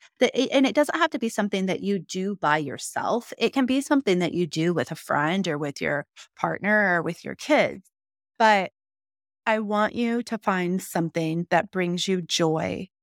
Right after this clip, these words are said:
and it's not about the outcome, and it's not about the accolades that you might get for it, and it's not about the end result. I want you to enjoy it sheerly for the journey and the pure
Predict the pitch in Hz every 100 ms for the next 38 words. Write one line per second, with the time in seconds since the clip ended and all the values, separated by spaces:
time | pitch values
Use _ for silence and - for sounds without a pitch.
0 | _ _ _ _ 214 185 180 - 180 180
1 | 202 202 - - 175 156 - 165 151 -
2 | 175 _ _ _ _ _ _ _ _ _
3 | - 190 180 - 185 190 180 180 180 -
4 | - 180 170 175 - 170 - 185 170 165
5 | 160 - - 180 165 156 - 151 - -
6 | 143 139 139 - _ _ _ _ 170 180
7 | - 185 - - 180 170 170 - 185 165
8 | 165 175 - 160 165 160 156 156 151 139
9 | - - _ _ _ _ _ _ _ _
10 | - 185 180 170 165 - 196 - 208 170
11 | 170 165 156 156 156 165 - _ - -
12 | - 175 175 165 165 - - 180 165 165
13 | 160 - 170 165 - 160 156 165 165 -
14 | 180 160 - - 165 156 160